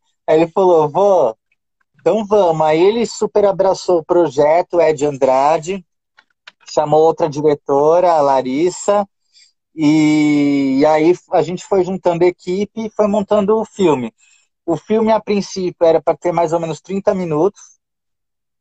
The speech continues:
e aí, só que aí, é,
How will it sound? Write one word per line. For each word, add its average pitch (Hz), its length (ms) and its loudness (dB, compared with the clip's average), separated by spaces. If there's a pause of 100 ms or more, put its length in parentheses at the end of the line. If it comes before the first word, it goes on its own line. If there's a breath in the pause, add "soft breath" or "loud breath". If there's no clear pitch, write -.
(180)
e 175 480 0
aí, 170 360 2
só 180 200 -2
que - 120 -4
aí, 185 500 0 (300)
é, 151 640 4